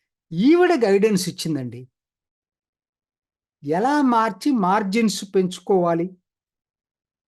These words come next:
రిటైల్ దీంట్లో వీళ్ళు చెప్పిన దీని ప్రకారంగానే సౌత్ లాబీకి రిటైల్ షాపులు ఎక్కువ రావటానికి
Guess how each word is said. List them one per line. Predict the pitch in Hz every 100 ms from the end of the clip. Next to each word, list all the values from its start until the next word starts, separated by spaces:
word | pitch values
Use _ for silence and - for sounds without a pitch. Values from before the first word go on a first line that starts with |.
| _
రిటైల్ | 156 180 262 269 254 233
దీంట్లో | 196 240 226 247 233 180 226 247 - _ -
వీళ్ళు | 156 240 269 269
చెప్పిన | 254 262 269 254
దీని | 208 240
ప్రకారంగానే | - 240 233 247 240 233 226 226 247 240
సౌత్ | - - 214 320 - 311
లాబీకి | 277 262 247 254 254 233 240 247 247 - _ _ -
రిటైల్ | 160 196 254 247
షాపులు | - 220 226 220
ఎక్కువ | 190 214 226
రావటానికి | 196 220 214 208 208 226 190 147 185